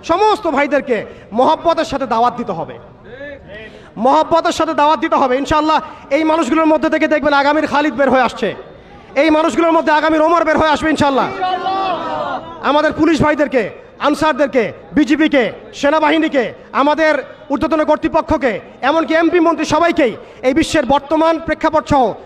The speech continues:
ভবিষ্যৎ এবং বাস্তবতাটাকে বোঝাতে হবে, দাওয়াতটাকে আমভাবে প্রচার করতে হবে। একই সাথে আমাদের দেশের মধ্যে যত ইসলামিক দল আছে, যত ইসলাম ভাবাপন্থী, ইসলামিক মনোভাব সম্পন্ন মানুষ আছে, তাদের সবার মধ্যে একটা ঐক্যবদ্ধ প্ল্যাটফর্ম নিয়ে আসতে হবে।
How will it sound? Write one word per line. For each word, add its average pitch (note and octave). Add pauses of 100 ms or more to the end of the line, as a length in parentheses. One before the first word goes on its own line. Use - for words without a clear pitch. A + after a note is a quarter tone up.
(140)
ভবিষ্যৎ D#4
এবং D4+
বাস্তবতাটাকে D4
বোঝাতে B3
হবে, F#3+ (300)
দাওয়াতটাকে C#4+
আমভাবে D#4
প্রচার C#4+
করতে B3+
হবে। G3 (300)
একই C4+
সাথে C#4+ (360)
আমাদের C#4+
দেশের D#4+
মধ্যে D#4 (480)
যত D4+
ইসলামিক F4
দল C#4+
আছে, B3 (260)
যত C4+
ইসলাম D#4+
ভাবাপন্থী, C#4+ (300)
ইসলামিক D#4
মনোভাব D#4
সম্পন্ন D4
মানুষ C#4
আছে, B3 (240)
তাদের C4+
সবার C#4+
মধ্যে C#4
একটা C4+
ঐক্যবদ্ধ C4+
প্ল্যাটফর্ম B3
নিয়ে A#3+
আসতে A#3
হবে। E3+